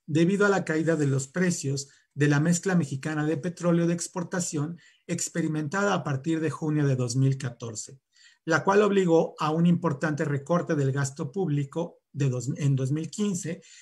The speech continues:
y a la cancelación definitiva del tren transpeninsular. La cancelación del tren transpeninsular causó una oleada de críticas por parte de actores económicos nacionales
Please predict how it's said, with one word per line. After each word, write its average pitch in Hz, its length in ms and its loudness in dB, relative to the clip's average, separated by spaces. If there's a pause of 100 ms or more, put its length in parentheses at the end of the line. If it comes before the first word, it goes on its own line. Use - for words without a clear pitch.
(180)
y 170 100 2
a 180 80 8
la 185 140 2
cancelación 175 640 0
definitiva 180 800 -2
del 139 240 -2
tren 151 260 -4
transpeninsular. 135 1000 -2 (880)
La 156 160 2
cancelación 165 580 0
del 226 160 0
tren 196 320 -2
transpeninsular 143 960 0
causó 156 420 0
una 180 200 0
oleada 156 340 2
de 165 140 -2
críticas 151 640 -6
por 147 260 -4
parte 165 240 -2
de 180 100 2
actores 160 440 -2
económicos 139 640 -2
nacionales 135 840 0